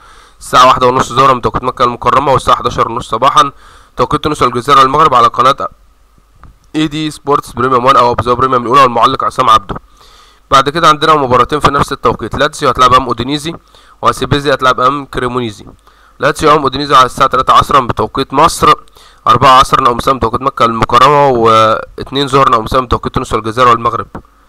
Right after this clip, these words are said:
أما مباراة سيبيزيا أمام كريمونيزي، فهذه المباراة هتكون على قناة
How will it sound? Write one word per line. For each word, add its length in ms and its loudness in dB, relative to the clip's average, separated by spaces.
أما 220 2
مباراة 720 2
سيبيزيا 580 -6
أمام 280 -2
كريمونيزي، 680 -6
فهذه 580 -6
المباراة 600 0
هتكون 540 -6
على 440 -2
قناة 340 -2